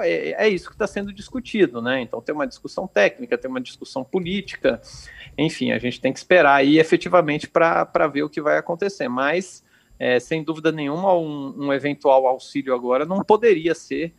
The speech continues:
O Brasil não tem capacidade de, de fazer um auxílio da mesma extensão que foi o primeiro,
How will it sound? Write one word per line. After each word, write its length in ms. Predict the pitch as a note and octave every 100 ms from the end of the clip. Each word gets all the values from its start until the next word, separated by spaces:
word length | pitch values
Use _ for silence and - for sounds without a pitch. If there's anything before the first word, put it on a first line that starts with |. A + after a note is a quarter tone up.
| _ _
O 60 |
Brasil 320 | B2+ C3+ C3 E3
não 160 | F3+
tem 260 | - E3+ A3+
capacidade 880 | F3+ - F3+ F3 C3 C3+ D3 D#3+ F3
de, 720 | C3 C3+ D#3 F3+ E3+ D3 C3
de 180 | - C3
fazer 340 | - D3+ B2
um 120 | C3+ C#3+
auxílio 460 | C3+ - C3+ D3
da 280 | D3 D3 D3+
mesma 320 | C#3 C#3+ D#3
extensão 540 | D#3 E3+ D#3 - C3 C#3
que 100 | D3
foi 260 | - C3+
o 60 | C#3+
primeiro, 480 | E3+ F#3 D3 A#2